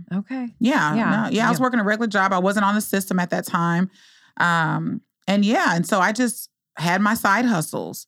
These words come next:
Speaker 1: Yeah.
Speaker 2: Doing this or that, you know,
Speaker 1: Mm-hmm.
Speaker 2: had this project, that project.
Speaker 1: Mm-hmm.
Speaker 2: Sometimes I was writing resumes. Like, I'm not even a resume writer.
Speaker 1: <laughs>
Speaker 2: Um, I, sometimes I was building websites. Like, I
Speaker 1: Yeah.
Speaker 2: don't even build websites, but I can watch YouTube.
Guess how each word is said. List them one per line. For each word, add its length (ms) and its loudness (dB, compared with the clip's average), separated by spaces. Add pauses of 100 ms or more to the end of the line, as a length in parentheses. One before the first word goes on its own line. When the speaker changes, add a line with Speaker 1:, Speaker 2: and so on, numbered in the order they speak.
Speaker 1:
Yeah. 440 0
Speaker 2:
Doing 260 4
this 220 0
or 100 0
that, 500 0
you 120 0
know, 180 2
Speaker 1:
Mm-hmm. 120 2
Speaker 2:
had 200 2
this 160 -2
project, 460 -2
that 200 -2
project. 720 -4
Speaker 1:
Mm-hmm. 200 -8
Speaker 2:
Sometimes 380 2
I 120 2
was 120 -2
writing 300 0
resumes. 800 0
Like, 300 -2
I'm 80 2
not 160 4
even 140 0
a 60 0
resume 400 0
writer. 480 -4
Speaker 1:
<laughs> 40 -4 (380)
Speaker 2:
Um, 460 2
I, 160 2
sometimes 400 2
I 80 2
was 100 2
building 320 2
websites. 800 -2
Like, 220 0
I 20 2
Speaker 1:
Yeah. 100 4
Speaker 2:
don't 140 2
even 220 2
build 200 2
websites, 440 0
but 80 0
I 80 2
can 120 0
watch 200 0
YouTube. 440 0